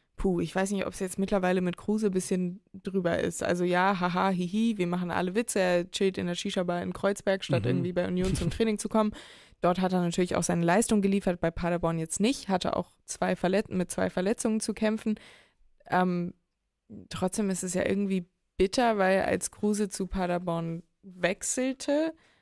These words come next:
Speaker 1: hat man sich zumindest in Paderborn, aber auch woanders ja davon durchaus eine sportliche Bereicherung f-, versprochen. Und die
Speaker 2: Ja.
Speaker 1: war's nun auch abseits seines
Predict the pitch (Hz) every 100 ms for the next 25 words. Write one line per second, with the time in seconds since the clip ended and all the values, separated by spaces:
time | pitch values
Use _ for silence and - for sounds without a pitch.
0 | _ _ _ 185 202 214 208 202 190 196
1 | - - 208 294 277 - 214 202 190 175
2 | 170 180 254 302 262 196 - 240 - -
3 | 226 208 190 175 180 180 175 196 226 -
4 | 190 - 185 - 175 196 190 180 175 170
5 | 170 226 233 220 233 - - _ - 208
6 | - 214 262 247 - _ _ _ _ _
7 | - 196 180 202 190 202 - 208 220 220
8 | 185 180 208 - 196 185 - 185 175 175
9 | 175 175 175 - -